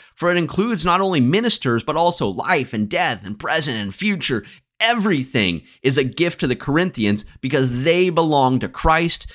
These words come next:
and Christ belongs to God, and thus everything is theirs in Christ. Therefore, boasting in leaders is foolish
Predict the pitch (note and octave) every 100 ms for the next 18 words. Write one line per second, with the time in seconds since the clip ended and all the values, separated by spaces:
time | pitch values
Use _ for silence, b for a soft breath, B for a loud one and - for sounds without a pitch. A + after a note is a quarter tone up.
0 | B G#2+ A#2 - D#3 D3+ - C3+ B2+ A#2+
1 | A2+ F#2+ E2 B2+ C3 B2 B2+ b - A#2
2 | B2 C3 - D3+ D#3+ F3 C#3 C#3 A#2+ A#2
3 | A#2+ A#2 A2 - _ D3+ D#3 B2+ - F2+
4 | D2 - - b - E3 F3+ - B2 F#2+
5 | E2+ - b _ C3 D#3+ G3 G#3 G3 F#3+
6 | D#3 C#3+ C3+ D3 G3 G3 G3+ b - B2
7 | C3 - - A#3+ C#4 D#3 - - -